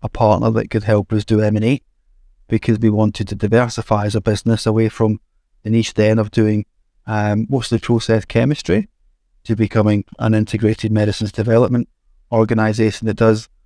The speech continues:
not just non-G M P chemical development, but G M P, uh, material supply and drug substance,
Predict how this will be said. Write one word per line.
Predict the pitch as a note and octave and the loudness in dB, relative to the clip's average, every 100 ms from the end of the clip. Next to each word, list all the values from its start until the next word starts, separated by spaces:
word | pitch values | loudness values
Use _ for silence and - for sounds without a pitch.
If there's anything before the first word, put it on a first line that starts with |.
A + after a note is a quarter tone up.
| _ - | _ 0
not | B2 - | 0 0
just | A2+ B2 | -2 2
non-G | A#2+ B2 B2 A#2+ | 2 2 2 2
M | A2+ A2 | 2 0
P | - A2+ G#2+ - _ _ _ | -2 -2 -2 -4 _ _ _
chemical | - A2 G#2+ A2 | -2 0 0 -4
development, | G2+ B2 C#3 B2+ C3 - _ | 0 2 2 2 0 -2 _
but | A2+ - | -10 -2
G | B2 A2+ | 2 2
M | G#2+ G2+ | 2 -2
P, | A2+ G#2+ F#2+ _ _ _ _ - - | -2 -2 -2 _ _ _ _ -20 -4
uh, | G#2+ | 0
material | G2+ G2 A2+ A2 G#2+ | 0 0 0 2 2
supply | - A2 A#2 A2 | -2 -4 2 2
and | A2 G#2 | 2 0
drug | A2 | -2
substance, | - C3+ - C3+ B2 A#2 | 0 -2 -2 -2 -2 -2